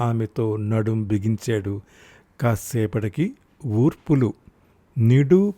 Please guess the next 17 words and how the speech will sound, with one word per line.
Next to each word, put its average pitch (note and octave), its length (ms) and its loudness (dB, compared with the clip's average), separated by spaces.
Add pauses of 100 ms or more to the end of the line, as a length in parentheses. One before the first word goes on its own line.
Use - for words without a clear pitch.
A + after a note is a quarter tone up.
ప్లస్ B2 560 -2
ఊర్పులై A2 960 0 (480)
దిరుక్తటకారం B2+ 1160 0
అయ్యాయి. G2 360 0 (520)
స్వాతి C3 580 2
నిర్వహించిన A#2+ 840 4 (200)
సరస B2+ 500 2
కథల C3 380 4
పోటీకి B2 560 2
పంపిన G#2+ 480 0 (140)
ఈ A2 120 2 (100)
కథ A#2 320 2 (500)
సాధారణ D#3 760 2
పోటీకి B2 600 2
ఎంపికైందని G#2+ 1040 2 (160)
రచయిత A#2 500 0 (320)
తెలియజేస్తున్నారు. G#2 840 0